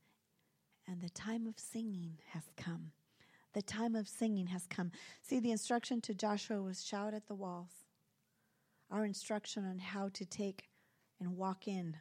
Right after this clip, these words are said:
what God has for us is sing at the walls. Sing. Sing. Some of you have beautiful voices. You're used to singing.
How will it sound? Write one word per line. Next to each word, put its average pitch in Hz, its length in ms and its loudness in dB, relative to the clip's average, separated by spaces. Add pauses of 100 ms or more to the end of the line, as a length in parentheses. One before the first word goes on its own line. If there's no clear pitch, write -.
(140)
what 190 140 -6
God 185 200 2
has 170 280 -2
for 170 160 -4
us 170 240 -6
is 175 100 -6
sing 170 540 -4 (180)
at 170 140 -4
the 165 80 -2
walls. - 520 -8 (1080)
Sing. 190 580 2 (1000)
Sing. 202 600 2
Some 262 220 2
of 247 120 2
you 214 120 4
have 175 140 0
beautiful 208 360 2
voices. 180 600 -2 (440)
You're 214 140 8
used 226 340 2
to 190 80 -2
singing. 170 520 -2